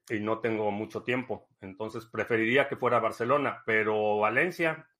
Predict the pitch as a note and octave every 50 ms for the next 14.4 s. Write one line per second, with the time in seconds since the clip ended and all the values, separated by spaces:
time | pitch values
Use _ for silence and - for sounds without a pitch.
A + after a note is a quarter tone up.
0 | _ _ - A2 G2+ G#2+ A#2+ D3+ E3+ D#3+ D#3+ C3+ - A#2+ A2+ B2 B2+ B2 B2 B2
1 | A2+ G2+ G2+ - _ _ _ _ _ _ _ _ _ _ _ _ _ _ _ _
2 | _ _ _ _ _ _ _ _ _ _ _ _ _ _ - A#2 - - B2+ B2
3 | - C#3 C3+ D#3 F3 F3+ E3+ C#3+ B2+ A2+ - D3 D3+ D3+ C#3+ C3+ B2 A2+ A#2 B2+
4 | D3+ F3+ - - _ _ _ _ _ _ _ _ _ _ - A2+ G#2 G2+ G2 G2
5 | G2 F#2+ - _ - G#2 G2+ G2+ G2+ G2 G2 F#2+ G2+ G#2 A2+ B2 C3 A#2+ - B2+
6 | A#2 - - A2 G#2+ A2 A2 A2 G#2+ G2+ F#2 F#2 _ _ _ _ _ _ _ _
7 | - G#2 G#2+ A2 A2 G#2 - - B2 C3 D3 - - _ _ - - _ - -
8 | G#2 - A2+ G#2+ G#2 G#2 A2 A2 - A2+ G2+ - - - _ - - G#2+ - -
9 | G#2+ F2+ - A2+ A2+ A2 G2 - G#2 G2+ G#2 G#2 G#2 G#2+ F#2 F#2+ F#2+ G#2 A#2+ B2
10 | - C#3 B2 A#2+ - _ _ _ _ - - - A#2 - A#2+ A#2 A2 A#2+ A2 G#2
11 | - - - - F#2 G2 F#2+ - A2+ G#2+ G#2 G2+ G#2+ G#2 - A2 - A2 G#2+ A2
12 | G#2+ G2 - - A2 G#2+ G#2+ G2+ - - - - G2+ G2+ F#2+ - - G#2 G2+ G2
13 | F#2 - F2 - - F#2 F2+ F2+ F#2 F#2 F#2 - - - - - _ _ - -
14 | - - - - - - _